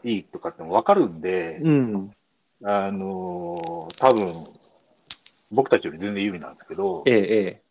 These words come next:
Speaker 1: まあ、今後、まあ、アップランドがいろんな国にどんどんどんどん浸透していくと、まあ、いろんな国の人が入ってきた時に、
Speaker 2: はい。
Speaker 1: まあ、基本的にもうエルエーはまず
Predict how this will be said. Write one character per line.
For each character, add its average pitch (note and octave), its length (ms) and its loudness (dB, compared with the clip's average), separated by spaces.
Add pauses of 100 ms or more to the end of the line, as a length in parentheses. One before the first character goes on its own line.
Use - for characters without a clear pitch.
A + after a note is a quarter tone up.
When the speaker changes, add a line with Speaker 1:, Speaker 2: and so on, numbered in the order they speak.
(400)
Speaker 1:
ま D#3 200 4
あ、 A#2+ 40 6
今 F3 140 0
後、 F3 100 0
ま B2 340 2
あ、 A2+ 60 -4
ア - 20 -2
ッ - 40 -6
プ - 80 -8
ラ D3 100 4
ン B2+ 60 0
ド G#2 40 0
が F#2 60 0
い G2 60 -2
ろ A#2 100 -2
ん A#2+ 100 -2
な A2+ 300 2
国 A2+ 200 -4
に F2 200 -10
ど G#2+ 100 -4
ん G2+ 60 -6
ど C3 120 -8
ん F#2 40 -10
ど F#2 100 -8
ん F#2 80 -10
ど D#3 140 -14
ん E3 60 -16
浸 - 160 -8
透 G2+ 160 -2
し - 60 -12
て - 40 -18
い - 40 -20
く - 100 -20
と、 A2 100 -12
ま D3 120 4
あ、 A2 60 6
い A2+ 60 2
ろ C#3 140 0
ん D3+ 40 -2
な D3 80 4
国 D3 220 -4
の C#3+ 80 -2
人 C3+ 160 -2
が F#2+ 140 -2
入 A2 120 -4
っ - 40 -6
て - 200 -20
き - 100 -20
た - 120 -14
時 - 220 -16
に、 B2+ 420 -4
Speaker 2:
は A#2+ 160 2
い。 F#2 140 -2 (680)
Speaker 1:
ま F#3+ 100 4
あ、 - 20 -10
基 - 60 -14
本 E3+ 120 8
的 F3 140 6
に E3+ 140 4
も D#3 180 8
う A2 40 6
エ A#2 60 8
ル C#3 80 8
エ C#3+ 40 12
ー - 20 12
は F#2 80 8
ま F#2 120 0
ず D#2+ 140 -12